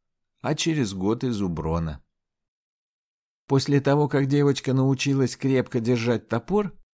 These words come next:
их учили работать с оружием. Главный минус топора в бою — это короткая зона действия. Девочек учили разрывать расстояние и находить бреши в защите противника.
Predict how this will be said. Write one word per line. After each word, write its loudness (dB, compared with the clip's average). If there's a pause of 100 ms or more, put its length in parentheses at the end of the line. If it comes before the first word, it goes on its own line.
(300)
их 0
учили 2
работать -2
с -4
оружием. -6 (760)
Главный 4
минус 2
топора 0
в -4
бою — -2
это 0
короткая 0
зона -2
действия. -6 (600)
Девочек 2
учили 2
разрывать 2
расстояние 0
и 0
находить 0
бреши 0
в -6
защите -4
противника. -8